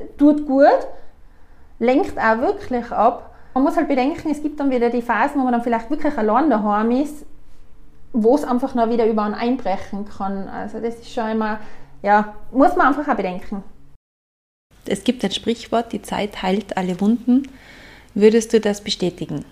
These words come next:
Speaker 1: Ich glaub, irgendwo, grad im Herzen, gibt's schon ein Eckerl, wo noch vielleicht schon was bleibt. Aber das macht einen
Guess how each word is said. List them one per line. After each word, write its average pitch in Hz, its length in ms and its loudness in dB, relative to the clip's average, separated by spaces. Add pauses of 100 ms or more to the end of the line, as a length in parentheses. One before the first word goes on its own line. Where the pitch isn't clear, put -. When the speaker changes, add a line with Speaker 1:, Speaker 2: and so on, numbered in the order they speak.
(680)
Speaker 1:
Ich 254 100 -4
glaub, 277 360 4
irgendwo, 339 960 4
grad 269 220 0
im 254 140 4
Herzen, 240 640 2
gibt's - 460 -4
schon 294 120 4
ein 285 920 2
Eckerl, 277 500 2
wo 240 100 0
noch 254 180 2
vielleicht 240 400 -2
schon 285 180 4
was 294 280 0
bleibt. 240 760 2 (920)
Aber 240 160 6
das 269 200 2
macht 285 380 0
einen 277 460 0